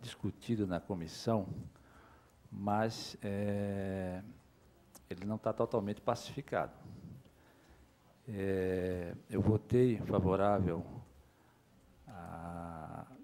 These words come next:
com o colega Aquileto e o colega Dorfmann, mas deixei claro que iria colocar uma outra posição aqui pro plenário. Exatamente por, pra, pra gente ter, a gente não ter dúvida com relação a essa questão. É, e me parece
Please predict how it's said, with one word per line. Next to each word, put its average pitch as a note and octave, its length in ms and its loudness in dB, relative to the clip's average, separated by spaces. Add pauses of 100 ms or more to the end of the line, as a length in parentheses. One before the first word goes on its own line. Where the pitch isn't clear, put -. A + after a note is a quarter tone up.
(680)
com G#2 140 2
o - 20 -6
colega F#2+ 300 2
Aquileto G#2+ 540 4
e F2 40 8
o F#2 40 0
colega G2 460 4
Dorfmann, A2 640 6 (680)
mas G#2 320 0
deixei A#2 280 2
claro A#2 460 4 (300)
que A#2 100 -8
iria A2 220 -2
colocar A#2+ 400 6
uma B2 160 4
outra B2 280 10
posição A#2 440 6
aqui A2 160 0
pro G#2+ 80 2
plenário. B2 480 0 (840)
Exatamente C#3+ 320 0
por, C#3 120 -2
pra, E3 120 4
pra D3+ 280 2
gente C3+ 100 -2
ter, D3 160 8 (140)
a - 20 -8
gente B2+ 140 -2
não C3 100 0
ter C#3+ 120 4
dúvida C3 380 10
com G#2 140 -4
relação G#2+ 560 2
a A2+ 60 -4
essa G#2 240 -2
questão. - 440 -2 (1300)
É, G#2 180 2
e A2+ 80 4
me D3+ 120 6
parece C#3+ 600 6